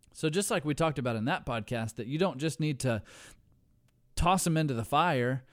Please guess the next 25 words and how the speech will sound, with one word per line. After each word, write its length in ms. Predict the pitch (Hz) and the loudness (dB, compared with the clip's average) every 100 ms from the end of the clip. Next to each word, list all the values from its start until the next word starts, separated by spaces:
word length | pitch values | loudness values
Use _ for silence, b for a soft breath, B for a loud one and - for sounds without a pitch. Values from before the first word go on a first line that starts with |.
| b b - | b b -4
and 400 | 139 123 117 - | 0 2 0 -2
hope 400 | - - 170 170 | -4 4 4 4
that 180 | 135 110 | -2 -4
they 160 | 131 127 | -2 -2
survive. 800 | - 110 127 135 107 123 - - b b b b _ | -2 0 0 2 0 -4 -10 -16 b b b b _
Uh, 300 | 147 135 123 - | -2 0 0 -4
here, 440 | 123 - 175 208 160 | -14 -2 4 6 6
this 240 | 160 - | 4 0
part 340 | - - 175 | -4 0 2
of 80 | 180 | 4
this 240 | 147 135 - | 2 0 -2
one-year 720 | 117 143 165 160 151 151 139 | -2 2 2 2 2 2 0
strategy 640 | - 139 156 170 120 123 | 0 0 2 0 0 0
is 140 | 123 113 | 0 0
that 180 | 123 | -2
you've 220 | 143 147 143 | 2 0 2
got 260 | 147 98 | 2 2
one 380 | 107 127 156 147 | 0 2 2 2
year 260 | 151 160 135 | 0 0 0
to 220 | - 127 | -2 -2
develop 720 | 123 113 120 135 156 143 117 | 0 0 0 2 2 2 0
them 300 | 123 123 120 | 0 2 2
and 220 | 113 113 | 0 0
groom 540 | 120 135 170 208 180 | 2 4 4 4 4
them 400 | 117 104 104 135 | 2 0 0 -4